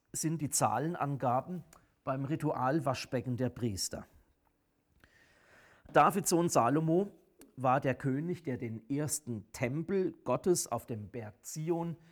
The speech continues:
in Jerusalem baute, also auf dem Tempelberg.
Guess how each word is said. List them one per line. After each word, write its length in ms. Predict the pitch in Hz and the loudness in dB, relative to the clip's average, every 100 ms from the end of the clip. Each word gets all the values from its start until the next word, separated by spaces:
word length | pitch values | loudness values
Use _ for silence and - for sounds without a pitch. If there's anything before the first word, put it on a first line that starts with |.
| _ - | _ -8
in 120 | 127 | -2
Jerusalem 680 | 117 117 185 185 131 113 110 | -2 -2 2 4 4 2 0
baute, 400 | 104 120 143 180 | 0 0 2 2
also 200 | 110 101 | 2 -4
auf 100 | 95 | -6
dem 180 | 104 101 | -8 -2
Tempelberg. 760 | 127 165 180 110 113 170 - | -2 -2 -4 -2 -2 -2 -6